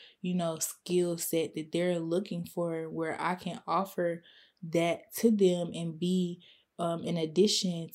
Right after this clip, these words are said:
to their brand. And then in return, now I have experience working with these people.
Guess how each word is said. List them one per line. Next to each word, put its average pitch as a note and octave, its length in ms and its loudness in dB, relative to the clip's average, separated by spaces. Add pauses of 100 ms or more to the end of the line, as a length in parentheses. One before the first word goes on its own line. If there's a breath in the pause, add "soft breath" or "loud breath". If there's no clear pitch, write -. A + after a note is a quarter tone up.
to E3 160 0
their E3+ 280 0
brand. D#3+ 600 0
And D#3 280 -8
then E3 440 -4
in D#3+ 260 -10
return, F#3 880 -2
now F3 440 -2
I F#3 140 0
have F3+ 260 -2
experience F3+ 880 -2
working E3 760 -2 (320 soft breath)
with E3+ 280 0
these E3+ 300 -4
people. F3+ 720 0